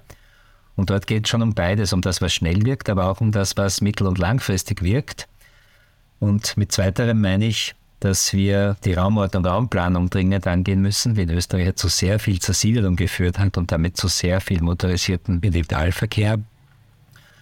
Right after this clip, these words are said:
Und im Verkehr ist das <clears throat> um und auf einfach, dass wir vermeiden als erstes, dann, äh, verlagern auf andere Verkehrsmittel und als drittes technisch verbessern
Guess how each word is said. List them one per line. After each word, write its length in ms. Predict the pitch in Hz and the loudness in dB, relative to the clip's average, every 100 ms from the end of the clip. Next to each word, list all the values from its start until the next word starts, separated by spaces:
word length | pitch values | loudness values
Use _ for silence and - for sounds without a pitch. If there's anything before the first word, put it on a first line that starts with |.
| - - | -12 -2
Und 100 | 113 | 2
im 120 | 117 | 2
Verkehr 380 | 113 110 101 117 | 0 0 0 0
ist 160 | 135 | 0
das 320 | 123 104 - - _ | -2 -2 -4 -6 _
<clears throat> 720 | - 190 107 - _ _ - - | -2 -2 -4 -20 _ _ -14 -2
um 140 | 117 | 0
und 120 | 120 | 2
auf 240 | 87 101 123 | 0 0 0
einfach, 420 | 113 107 113 101 | 0 0 -2 -2
dass 340 | - 101 - | -2 -2 -2
wir 300 | 98 92 92 - _ _ _ | 0 0 0 -4 _ _ _
vermeiden 680 | - 95 90 82 80 120 139 | -8 -2 0 2 0 0 0
als 160 | 117 110 | -2 0
erstes, 680 | 104 107 - 117 120 - - _ _ _ _ - | 0 -2 -2 -2 -2 -4 -8 _ _ _ _ -6
dann, 400 | 82 90 98 98 - - | -2 0 0 -2 -6 -2
äh, 180 | 95 | -2
verlagern 640 | 87 104 82 78 95 120 101 | -2 -2 0 0 -2 0 -2
auf 140 | 85 | 0
andere 240 | 87 87 90 | 0 0 -2
Verkehrsmittel 640 | 98 - 95 113 101 - | -4 -2 -2 0 -2 0
und 240 | 92 87 104 | -2 -2 -2
als 160 | - | -4
drittes 560 | - 98 - 98 - - - - _ _ _ | -2 -4 -2 -2 -2 -6 -12 -20 _ _ _
technisch 420 | - 104 - 98 - | -4 -4 -2 -2 -2
verbessern 600 | 95 92 90 - 120 | -2 -2 -2 -2 -2